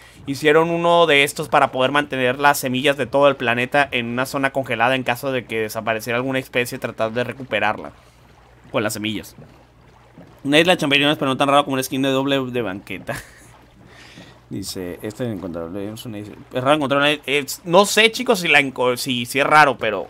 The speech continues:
antes sí era raro, pero creo que hoy en estas versiones de Minecraft es más fácil encontrar una isla de hierro en tus mapas. No estoy seguro que tan, eh, al cien por ciento es, pero sí.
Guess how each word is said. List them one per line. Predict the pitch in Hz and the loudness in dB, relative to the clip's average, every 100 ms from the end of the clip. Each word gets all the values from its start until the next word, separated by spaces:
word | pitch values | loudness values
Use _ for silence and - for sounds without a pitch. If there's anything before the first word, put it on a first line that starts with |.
| - - | -10 -2
antes | 147 151 | -2 0
sí | - | 4
era | 190 | 6
raro, | 185 190 196 | 8 8 8
pero | 180 143 | 6 2
creo | 160 | 2
que | 165 185 | 0 -2
hoy | - 190 190 | 2 2 2
en | |
estas | 185 190 | 0 0
versiones | 180 151 160 170 | 0 0 0 0
de | |
Minecraft | 151 160 165 160 | 2 2 0 -2
es | 156 | -2
más | 147 | -2
fácil | 156 160 | -4 -6
encontrar | 151 131 131 | -4 -2 0
una | 143 | 0
isla | 147 139 | 2 2
de | 127 | 2
hierro | 131 139 | 2 0
en | 151 | -6
tus | 120 | -8
mapas. | 113 104 90 87 - - - - - - | -4 -4 -4 -8 -12 -20 -20 -20 -20 -6
No | 143 151 | 2 2
estoy | 151 151 | 2 -2
seguro | 151 147 147 | 2 2 2
que | 143 | 4
tan, | 143 131 | 2 2
eh, | 120 120 | 0 0
al | 110 | 0
cien | 120 131 | -2 -6
por | 139 | -6
ciento | 131 131 123 | -6 -4 -2
es, | 123 127 | -2 -2
pero | 113 90 73 | -6 -8 -8
sí. | - | -12